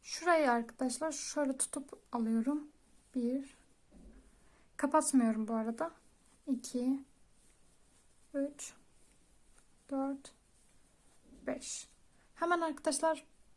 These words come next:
kapatmadan şuraya çıkıyorum. Buradan da iki, üç,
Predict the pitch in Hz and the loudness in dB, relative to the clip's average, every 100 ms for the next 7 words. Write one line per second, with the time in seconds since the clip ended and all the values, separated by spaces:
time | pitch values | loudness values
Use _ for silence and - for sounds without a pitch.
0 | - - - 320 - 320 285 240 247 302 | -20 -20 -6 -4 -2 -2 4 6 6 2
1 | 302 - 262 233 226 - 233 226 277 - | -2 -2 0 0 -2 -4 0 2 2 -2
2 | - - - 254 247 240 233 269 269 - | -16 -16 -6 -4 0 2 2 2 -2 -10
3 | - - - - - _ - 262 - 262 | -20 -20 -20 -20 -20 _ -10 -8 0 2
4 | 277 - - - - - _ - _ - | 0 -6 -20 -20 -20 -20 _ -20 _ -20
5 | - _ - - - - 247 254 - | -20 _ -20 -20 -18 -6 -4 -4 -8